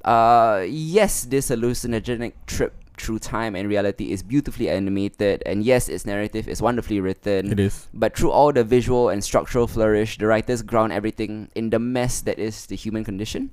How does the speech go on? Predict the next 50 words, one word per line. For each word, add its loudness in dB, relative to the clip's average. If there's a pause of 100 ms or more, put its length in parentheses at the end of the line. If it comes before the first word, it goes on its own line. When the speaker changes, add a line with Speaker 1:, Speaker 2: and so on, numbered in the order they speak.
Speaker 2:
Mm. -2
Speaker 1:
I -2
think, -4
uh, 2 (140)
I 0
really -2
like 0
Alma. 0
She's -6
smart 0
and -6
funny -4
and -6
relatable, -2
but -4
she's -8
also -6
an -4
asshole. -2
Speaker 2:
Yep. 0
Speaker 1:
Uh, 2 (960)
profoundly 2
damaged -2
and -8
self-defeating, -4
but 0
not 0
in -4
the -4
same -2
way -2
BoJack -2
is. -2
Speaker 2:
Mm. 0
Speaker 1:
Uh, 4
in 2
a 0
very 2
different -4
way, 0
her 2
wit 0
and -8
graft 2
is -4
more -2
akin -6
to, -6
like, -6
uh, -6